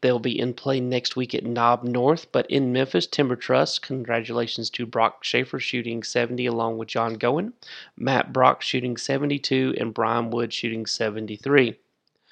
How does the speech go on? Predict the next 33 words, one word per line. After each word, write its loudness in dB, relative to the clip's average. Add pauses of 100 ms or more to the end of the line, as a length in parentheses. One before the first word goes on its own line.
(960)
Knoxville, 4 (160)
Bear 4
Trace 2
at -2
Cumberland, 4
Walt 8
Chapman, 6
I've 0
mentioned 0
his -2
name 2
once 0
or -10
twice 0
on -4
a -6
Pro-Am 0
already, 4
shooting -4
sixty-seven, -2
and -4
good -4
friend -2
of -4
mine -2
from 0
the -4
Crossville 2
area, 0
Greg 0
Wyatt, 4
shooting -6
seventy-two. -8